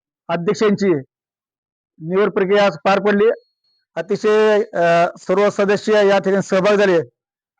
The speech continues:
अतिशय खेळीमेळीच्या वातावरणामध्ये आमची ऑनलाइन निवडणूक पार पडली. त्याबद्दल मी जिल्हा उपाध्यक्ष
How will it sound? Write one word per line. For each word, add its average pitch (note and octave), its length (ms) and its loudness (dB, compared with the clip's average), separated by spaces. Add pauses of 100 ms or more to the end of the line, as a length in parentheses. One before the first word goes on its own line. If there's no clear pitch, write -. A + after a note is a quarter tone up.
(260)
अतिशय G3 260 -6
खेळीमेळीच्या G#3 500 0
वातावरणामध्ये G3+ 760 2 (560)
आमची G3+ 460 -2
ऑनलाइन G#3 500 0
निवडणूक G#3+ 380 0
पार G3+ 140 2
पडली. G#3 340 0 (680)
त्याबद्दल F#3+ 480 -2
मी G3+ 260 0 (1200)
जिल्हा G3 220 0
उपाध्यक्ष G#3+ 460 -2